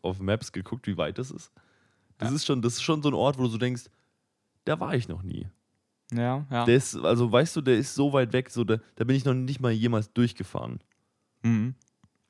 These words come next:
Speaker 1: Das, das ist schon heftig, Mann, weil ich sag mal so im Umkreis von irgendwie zehn Kilometern bist du durch jeden Ort schon mal durchgefahren.
Speaker 2: Ja.
Speaker 1: Und auch vielleicht zwanzig vielleicht auch noch, aber dreißig,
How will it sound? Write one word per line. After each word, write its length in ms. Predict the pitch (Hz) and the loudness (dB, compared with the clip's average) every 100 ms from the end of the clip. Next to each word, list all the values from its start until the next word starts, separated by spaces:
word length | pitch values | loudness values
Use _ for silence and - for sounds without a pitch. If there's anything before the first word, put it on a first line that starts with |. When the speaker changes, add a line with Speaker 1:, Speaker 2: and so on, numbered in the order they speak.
| _ - | _ -6
Speaker 1:
Das, 160 | 113 101 - _ _ - | -6 -6 -12 _ _ -6
das 140 | 135 | -2
ist 140 | 160 - | -2 0
schon 160 | 202 | 2
heftig, 380 | 135 117 98 80 | 2 0 -2 -6
Mann, 140 | 78 85 | -4 0
weil 120 | 98 | 2
ich 80 | 110 | 0
sag 80 | 113 | -2
mal 80 | |
so 80 | 104 | -2
im 80 | 101 | -2
Umkreis 460 | 90 127 113 107 - | -4 -4 -4 -4 -4
von 120 | 101 | -6
irgendwie 160 | 92 95 | -4 -4
zehn 180 | - 127 | -4 -2
Kilometern 380 | 123 113 110 | 0 0 0
bist 160 | 104 98 | 0 -2
du 60 | 98 | -4
durch 180 | 95 | -4
jeden 180 | 110 98 | -2 -2
Ort 200 | 80 92 | -2 -2
schon 80 | 92 | -4
mal 40 | |
durchgefahren. 540 | 78 90 - - 65 98 _ _ - | -6 -6 -8 -12 -12 -14 _ _ -20
Speaker 2:
Ja. 140 | - - _ _ _ | -18 -18 _ _ _
Speaker 1:
Und 100 | - | -6
auch 80 | 82 | -4
vielleicht 300 | 95 - - 135 - - | -4 -4 -6 -8 -16 0
zwanzig 320 | 107 107 101 | 2 2 0
vielleicht 260 | 101 95 - | 0 0 0
auch 80 | |
noch, 160 | 92 80 | -4 -4
aber 160 | - 90 | -6 -4
dreißig, 640 | - 110 147 156 151 | 2 2 2 -2 -4